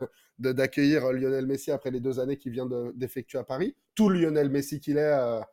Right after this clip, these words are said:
avec, euh, tout le respect que je lui dois, évidemment, euh, pour, euh, pour le joueur qu'il a été, devrais-je dire plutôt. Et, euh, et puis, euh, et puis, euh, par rapp-, à la, par rapport à la gestion financière, tu l'as annoncé, tu l'as dit. Euh, je veux dire, Messi, <laughs> c'est, c'est celui, c'est le joueur de foot qui a le,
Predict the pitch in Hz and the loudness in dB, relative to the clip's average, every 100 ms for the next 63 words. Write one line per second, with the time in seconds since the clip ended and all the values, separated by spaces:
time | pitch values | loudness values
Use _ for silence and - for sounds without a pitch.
0 | _ _ 123 127 131 - - - 147 135 | _ _ -4 -2 -2 -2 -4 -2 0 0
1 | 135 139 131 123 110 120 123 113 113 117 | -2 -6 -8 -8 -6 -4 -4 -4 -6 -6
2 | 156 - _ _ _ 110 104 117 107 107 | -6 -10 _ _ _ -8 -8 -6 -4 -4
3 | 107 113 117 110 107 139 - 127 117 107 | -6 -4 -4 -2 -2 -2 -2 -4 -4 -4
4 | 147 160 123 107 104 110 - 107 147 - | -6 -8 -6 -8 -8 -12 -14 -18 -18 -18
5 | _ _ _ - 127 120 120 117 120 117 | _ _ _ -2 2 2 2 0 -2 -6
6 | - - - 143 151 185 185 151 131 127 | -10 -18 -6 -4 0 4 6 6 4 2
7 | 117 135 147 185 151 120 123 123 - 120 | 0 -4 -2 0 2 2 2 0 -2 -6
8 | 117 117 113 - 120 120 123 117 113 - | -2 -2 -2 -2 -4 -2 -2 -4 -6 -10
9 | 123 135 170 - 190 123 113 127 156 - | -12 -10 -10 -10 -12 -10 -8 -8 -10 -14
10 | - 120 127 233 - _ _ _ 110 110 | -10 -6 -4 -6 -10 _ _ _ -6 -4
11 | 110 120 113 123 120 156 - 120 143 131 | -4 -4 -4 -4 -4 -6 -8 -8 -6 -6
12 | - 117 135 135 139 127 123 123 131 131 | -8 -8 -4 -2 -2 -4 -8 -6 -4 -2
13 | 127 120 120 156 - 127 117 113 107 | -4 -6 -10 -12 -10 -8 -6 -6 -8